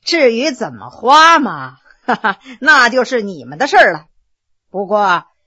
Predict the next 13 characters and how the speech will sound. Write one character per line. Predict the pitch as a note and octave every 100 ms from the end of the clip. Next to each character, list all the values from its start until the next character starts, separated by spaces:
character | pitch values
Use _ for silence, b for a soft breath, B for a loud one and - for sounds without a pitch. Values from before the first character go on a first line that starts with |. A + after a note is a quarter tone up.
| -
一 | C4
定 | D4 C#4+
要 | C#4
把 | A3 A3+
账 | A3+ G#4 E4 B3
目 | B3+ B3+ _
给 | G3
我 | G#3+
走 | A#3 G#3
平 | F#3 G#3+
喽， | D#4+ - _ _ _ _
然 | - F3 A3
后 | B3 -